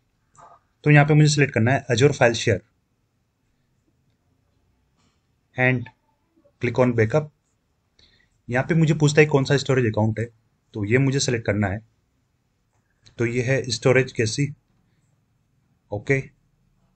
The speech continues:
this might take a minute। यहाँ पे स्टोरेज अकाउंट तो रजिस्टर हो चुका है, लेकिन अभी हमें ऐड करना है, उसके अंदर जो फाइल शेयर है उसको, तो ऐड पे क्लिक करना है। इस स्टोरेज के अंदर जो हमने क्रिएट किया था फाइल शेयर, वो यहाँ पे दिखता है,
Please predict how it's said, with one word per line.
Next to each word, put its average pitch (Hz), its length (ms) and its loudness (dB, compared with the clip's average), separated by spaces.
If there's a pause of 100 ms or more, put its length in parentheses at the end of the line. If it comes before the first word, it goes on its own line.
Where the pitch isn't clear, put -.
(520)
this 120 280 -8
might 117 240 0 (300)
take 117 160 -2
a 113 100 2 (140)
minute। 104 340 -4 (880)
यहाँ 127 180 0
पे 165 120 0
स्टोरेज 165 260 0
अकाउंट 139 260 2
तो 139 80 2
रजिस्टर 117 320 -2
हो 117 80 -2
चुका 107 180 -4
है, 120 60 0
लेकिन 113 200 -8
अभी 110 180 -4
हमें 120 220 -2
ऐड 110 160 -2
करना 104 260 -4
है, 123 120 -10 (880)
उसके 117 200 -2
अंदर 135 200 0
जो 127 220 -2
फाइल 113 280 0
शेयर 104 280 -2
है 110 60 -8 (140)
उसको, 92 280 -12 (540)
तो 120 180 -4
ऐड 117 180 -2
पे 123 80 -6
क्लिक 120 240 -8
करना 101 220 -2
है। 123 80 -8 (1300)
इस 127 180 -2
स्टोरेज 160 360 2
के 151 60 2
अंदर 143 180 2
जो 139 100 2
हमने 135 140 -2
क्रिएट 120 240 -2
किया 107 100 0
था 123 120 -2
फाइल 110 220 0
शेयर, 110 200 -6
वो 110 380 -2
यहाँ 110 120 2
पे 110 120 -6
दिखता 101 280 -8
है, 110 100 -6